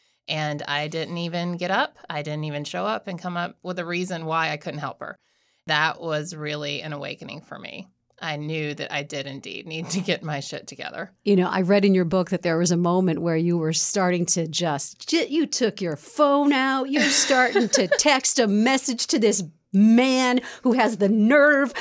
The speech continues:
Speaker 1: Yeah.
Speaker 2: to leave you this sticky note.
Speaker 1: Right.
Speaker 2: And that's when you saw the poster
Speaker 1: That's
Speaker 2: and you
Speaker 1: right.
Speaker 2: realized,
Speaker 1: That's right.
Speaker 2: "I really did screw up."
Speaker 1: I did. I was a wronged wife. Like, who did he think he was? And I realized he was right. And that's the only time I'll claim that.
Speaker 2: A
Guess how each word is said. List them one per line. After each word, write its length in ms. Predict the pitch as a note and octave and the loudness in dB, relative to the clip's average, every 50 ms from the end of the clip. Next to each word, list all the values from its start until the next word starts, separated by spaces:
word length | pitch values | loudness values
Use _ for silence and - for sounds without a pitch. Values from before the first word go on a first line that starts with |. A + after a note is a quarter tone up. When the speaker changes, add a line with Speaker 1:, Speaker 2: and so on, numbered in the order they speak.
| F#3 F3+ | -6 -4
Speaker 1:
Yeah. 80 | G3 G3+ | 0 0
Speaker 2:
to 160 | G#3+ G#3 G#3+ | 0 2 2
leave 380 | A#3+ C4 D#4 C#4+ D4+ E4 B3+ | 2 2 4 4 4 4 2
you 200 | C#4 D4 C#4+ D4+ | 2 2 2 2
this 240 | A#3 A3+ G#3 G#3+ - | 2 2 2 2 2
sticky 420 | - - - D4 D4 C#4 F#4 D#4+ C4+ | 0 0 0 0 0 2 2 2 2
note. 280 | D4 C#4 C#4+ D#4 - - G3 | 2 2 2 2 0 -4 -4
Speaker 1:
Right. 340 | F#3+ G3 A#3+ E4+ - - _ _ - | -2 -2 -2 -2 -4 -10 _ _ -6
Speaker 2:
And 220 | F#3 F3+ F3 F3 | -4 -4 -2 -2
that's 260 | E3+ E3+ F3 F3 - | -2 -4 -4 -4 -4
when 120 | G3 F#3 E3+ | -4 -4 -4
you 60 | D#3+ | -4
saw 220 | D3+ - D#3+ D3+ | -4 -4 -6 -6
the 80 | D#3 D#3+ | -10 -12
poster 420 | - - - E3 - - - F3 | -12 -14 -12 -8 -8 -8 -6 -4
Speaker 1:
That's 180 | G#3 A3+ - - | -4 -4 -2 0
Speaker 2:
and 0 | |
you 40 | G#3+ | 0
Speaker 1:
right. 120 | A#3+ C#4 B3 | 0 0 -2
Speaker 2:
realized, 220 | - - - - G3 | -4 -6 -2 -2 -2
Speaker 1:
That's 160 | G3+ G#3 - | -2 -2 -4
right. 240 | G#3+ A3+ A3 - - - | -6 -6 -8 -6 -4 0
Speaker 2:
"I 100 | F#3+ G3+ | 0 0
really 380 | G3+ F#3+ F#3+ G3 G#3 G3+ F3 | 2 2 2 2 4 2 2
did 200 | E3+ G3 G#3+ F3+ | 2 0 -2 -2
screw 320 | - - - G#3+ A3 A3 A#3+ | -2 -2 -2 -2 -4 -4 -4
up." 160 | B3+ B3 - _ _ _ | -8 -10 -14 _ _ _
Speaker 1:
I 100 | - F3+ | -12 -10
did. 300 | - F3+ F#3 F3 D#3 E3+ - - F#3+ F#3 | -8 -6 -6 -6 -8 -12 -14 -8 -4 -2
I 120 | E3+ F3+ | -2 0
was 180 | F#3 F#3 F#3 F3+ E3 - - | 0 -2 -4 -8 -12 -10 -8
a 140 | D#3 D#3+ | -8 -6
wronged 420 | D#3+ E3 E3 D3+ E3 F3+ G3+ F#3 F3+ | -4 -2 -2 -2 0 -2 -2 -2 -4
wife. 440 | D#3 D#3+ F3 G#3+ G#3+ - - - - | -2 0 2 2 0 0 -4 -8 -12
Like, 180 | E3+ D#3 D3+ - | -12 -12 -10 -6
who 120 | - G#3 | -4 -2
did 140 | F#3+ F#3+ F3+ | -2 -2 -2
he 140 | F#3 F#3+ F3+ | -4 -4 -6
think 180 | F#3 E3+ E3 - | -6 -8 -8 -8
he 100 | E3 D#3 | -8 -6
was? 500 | D#3 D#3 - - - - - - - - | -6 -4 -4 -6 -6 -10 -12 -12 -12 -12
And 260 | - D#3 D#3 D#3+ D#3+ | -10 -10 -10 -8 -8
I 100 | D#3 D3+ | -8 -6
realized 680 | D3+ D3+ D3 D3+ D3+ D#3 D#3+ E3 E3 E3 E3+ - - - | -6 -6 -4 -4 -4 -2 -2 -2 -4 -4 -6 -8 -10 -10
he 80 | D3+ D#3 | -8 -8
was 200 | F#3+ A3 A#3+ - | -8 -8 -6 -8
right. 280 | - - D#4+ D#4 - - | -8 -8 -8 -12 -12 -8
And 180 | - - G#3 G#3+ | -4 -2 2 2
that's 160 | A3+ B3 A#3+ | 2 2 2
the 60 | B3 | 0
only 200 | A3 G#3+ A3 G#3 | 0 0 0 -2
time 240 | G#3 - F#3+ F#3 F3 | -2 -2 -2 -2 0
I'll 120 | E3+ E3+ | -2 -2
claim 260 | E3+ - F#3 F#3+ G3 F#3 | -2 -4 -8 -8 -8 -8
that. 260 | - - - - - _ _ _ - | -10 -12 -14 -16 -18 _ _ _ -2
Speaker 2:
A 60 | A3+ | 0